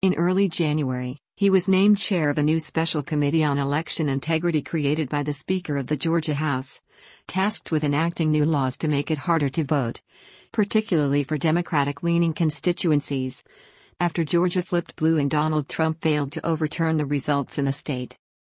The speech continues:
Before he accepted the assignment, Fleming, who's also chair of the House Judiciary Committee, took aim at mail-in voting,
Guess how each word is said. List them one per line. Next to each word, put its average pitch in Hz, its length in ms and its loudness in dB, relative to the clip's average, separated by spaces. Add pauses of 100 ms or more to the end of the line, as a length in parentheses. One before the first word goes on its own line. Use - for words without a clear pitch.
(280)
Before 208 320 2
he 196 140 4
accepted 165 500 -2
the 151 140 0
assignment, 147 680 0 (220)
Fleming, 151 580 0 (540)
who's 185 180 2
also 180 380 2
chair 151 320 0
of 131 80 -6
the 139 80 2
House 165 340 2
Judiciary 143 680 0
Committee, 143 560 -2 (920)
took 214 220 -2
aim 185 180 2
at 147 80 -2
mail-in 151 380 2
voting, 135 420 0